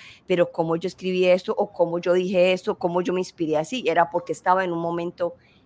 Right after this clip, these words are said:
digamos, em, de emocional bajo, pero esos bajones son los e-, esenciales para la creatividad.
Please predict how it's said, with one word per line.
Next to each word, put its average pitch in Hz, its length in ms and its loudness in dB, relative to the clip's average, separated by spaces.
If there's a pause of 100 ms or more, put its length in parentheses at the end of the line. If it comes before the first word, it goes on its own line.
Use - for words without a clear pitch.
(140)
digamos, 160 600 -4 (440)
em, 156 160 -2
de 160 100 -2
emocional 151 580 -2
bajo, 170 480 2 (260)
pero 190 180 2
esos 196 200 -2
bajones 180 440 0
son 185 140 -2
los 185 160 -6 (100)
e-, 185 140 -8
esenciales 170 680 -2
para 165 300 2
la 156 140 0
creatividad. 151 760 -6